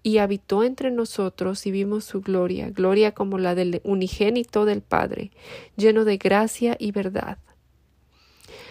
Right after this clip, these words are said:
"Porque la ley fue dada por medio de Moisés,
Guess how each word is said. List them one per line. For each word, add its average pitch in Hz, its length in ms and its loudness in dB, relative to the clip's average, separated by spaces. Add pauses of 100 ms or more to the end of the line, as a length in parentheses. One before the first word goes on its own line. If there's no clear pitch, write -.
(420)
"Porque 214 320 4
la 214 160 6
ley 240 440 4
fue 220 340 4
dada 202 380 2
por 190 220 -2
medio 196 340 0
de 277 80 -2
Moisés, 233 680 -2